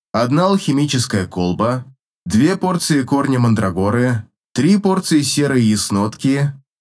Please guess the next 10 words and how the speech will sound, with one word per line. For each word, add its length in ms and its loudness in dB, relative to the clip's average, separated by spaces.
сто 340 -2
миллилитров 680 0
воды. 420 -4
Восстанавливает 1040 0
двадцать 480 0
семь 220 2
с 80 -4
половиной 500 0
процентов 840 -2
здоровья. 760 -4